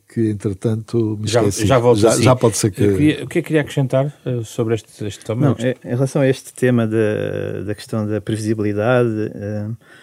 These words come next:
Speaker 3: eh, há, há, há um, há um, há cerca de um ano fui olhar para as, para as escolas, eh, para, para, para as universidades que fazem mestrados de ensino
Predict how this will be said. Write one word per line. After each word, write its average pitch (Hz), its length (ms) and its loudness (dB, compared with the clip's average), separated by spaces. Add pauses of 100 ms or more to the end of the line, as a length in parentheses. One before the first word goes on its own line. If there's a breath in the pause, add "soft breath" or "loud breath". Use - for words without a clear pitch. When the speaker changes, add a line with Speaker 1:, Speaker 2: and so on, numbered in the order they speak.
(360 loud breath)
Speaker 3:
eh, 90 240 -10 (920 soft breath)
há, - 200 -8
há, 113 400 -4
há 117 120 -2
um, 110 280 -2
há 117 100 -2
um, 123 180 2
há 120 60 0
cerca 156 280 4
de 135 60 4
um 131 100 6
ano 147 180 4
fui 127 320 2
olhar 117 380 2
para 113 340 -2
as, 98 100 -6 (280)
para 110 160 -2
as 104 80 -2
escolas, 113 840 0
eh, 101 500 -4 (100)
para, 165 300 0
para, 139 420 0
para 151 160 0
as 147 80 0
universidades 123 580 2
que - 100 -20
fazem 113 220 0
mestrados 110 460 0
de 101 60 -6
ensino 98 360 -10